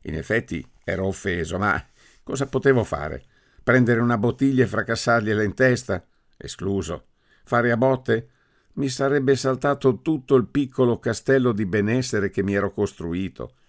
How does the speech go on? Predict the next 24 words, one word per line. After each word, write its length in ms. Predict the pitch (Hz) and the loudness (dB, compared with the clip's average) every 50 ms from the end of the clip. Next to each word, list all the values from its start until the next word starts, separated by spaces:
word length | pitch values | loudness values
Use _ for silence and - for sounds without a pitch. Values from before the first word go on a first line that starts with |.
| _ _ _ _ _ _ _ _ _ _ _ - | _ _ _ _ _ _ _ _ _ _ _ -4
A 60 | - | 0
Valeria 460 | 117 151 165 165 165 160 143 135 127 | 2 4 4 4 4 2 2 2 2
non 160 | 123 123 127 123 | 4 4 4 2
dicevo 400 | 113 131 123 - 135 123 123 107 | 2 0 0 2 2 2 2 2
mai 240 | 101 92 98 98 | 0 0 0 0
dove 220 | 90 98 95 104 85 | -2 -2 -2 -2 -2
trascorrevo 640 | - 95 101 - - - 101 95 101 101 95 98 98 | -2 -4 -4 -4 -4 -4 -2 0 0 0 0 0 -2
le 120 | 95 95 | -2 -2
serate 540 | 90 - 95 98 95 98 95 98 - 98 92 | -4 -4 -4 -2 0 0 0 0 -2 -4 -8
senza 380 | - - 95 90 87 - 92 | -6 -4 -6 -6 -4 -6 -6
di 100 | 92 90 | -4 -4
lei. 340 | 90 90 90 95 95 92 87 - _ - _ _ _ _ - | -2 -2 -2 0 0 -2 -4 -6 _ -20 _ _ _ _ -8
Il 140 | - 127 123 | -6 -4 0
telefono 640 | - 139 135 135 131 127 117 127 117 107 104 101 | 2 2 4 4 4 4 2 0 -2 -2 -2 -2
nella 240 | 92 87 85 87 92 | -2 -4 -4 -4 -6
stanzetta 640 | 92 - - 95 98 - - 123 117 117 123 - 104 | -6 -4 -4 -6 -6 -4 -4 -2 -2 -2 -2 -4 -6
che 160 | 87 - 98 98 | -4 -2 -2 -2
abitavo 540 | 98 98 117 - - 143 135 135 120 117 | -2 -2 -4 -2 0 0 0 2 2 0
non 160 | 104 92 87 80 | -2 -4 -6 -8
c'era. 440 | - - 82 85 76 78 78 - _ _ _ _ _ _ _ _ - | -8 -8 -8 -6 -6 -8 -8 -10 _ _ _ _ _ _ _ _ -4
Io 160 | - 120 117 | -2 0 0
avevo 320 | 107 101 113 107 98 104 101 | 2 2 0 0 0 0 -2
trenta 400 | - 101 98 90 82 - 92 90 | -2 -2 -4 -4 -2 0 0 0
anni, 280 | 104 101 87 85 82 | 0 0 -4 -6 -8